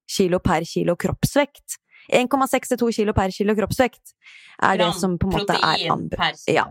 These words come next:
Speaker 1: gram
Speaker 2: Ja.
Speaker 1: protein per kilo kroppsvekt.
Speaker 2: Ja.
Speaker 1: Ehm,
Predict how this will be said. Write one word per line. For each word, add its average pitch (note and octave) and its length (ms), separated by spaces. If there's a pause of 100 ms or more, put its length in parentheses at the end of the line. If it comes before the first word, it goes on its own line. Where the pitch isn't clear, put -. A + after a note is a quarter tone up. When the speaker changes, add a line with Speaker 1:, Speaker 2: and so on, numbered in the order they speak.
(280)
Speaker 1:
gram E3+ 360
Speaker 2:
Ja. D#3 40 (240)
Speaker 1:
protein F3 380
per - 140 (140)
kilo F3 220
kroppsvekt. - 460 (720)
Speaker 2:
Ja. F#3+ 240
Speaker 1:
Ehm, F#3 640